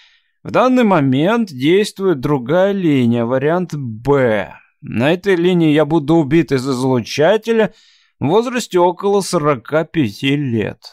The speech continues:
Поскольку машина настроена так, чтобы переносить сюда моё тело, едва я только умру, она так и сделала, материализовала мой сорокапятилетний труп.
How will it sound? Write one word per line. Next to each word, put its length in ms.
Поскольку 540
машина 540
настроена 720
так, 260
чтобы 400
переносить 600
сюда 420
моё 260
тело, 540
едва 300
я 60
только 340
умру, 560
она 260
так 280
и 80
сделала, 920
материализовала 1160
мой 300
сорокапятилетний 1700
труп. 760